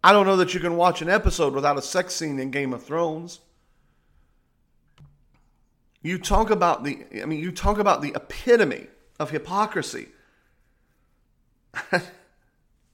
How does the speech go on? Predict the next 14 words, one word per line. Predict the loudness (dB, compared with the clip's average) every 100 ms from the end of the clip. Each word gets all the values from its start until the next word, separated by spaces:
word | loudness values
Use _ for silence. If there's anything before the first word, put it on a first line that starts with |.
| _ -20 _ _ _ _ _ _
You're | 2 4
on | 4
Game | 2 2 2
of | 2 0
Thrones | 4 6 6 4 2
and | 2
you're | 0
concerned | 0 -4 2 2 4
about | 4 2
being | 2 0
sexually | 2 0 2 -2
harassed? | 0 2 4 4 2 -6 -14 _ _ _ -20 _ _ _ _ _ _
Sexual | -2 0 2 0 6
perversion? | 6 6 4 2 0 -6 -10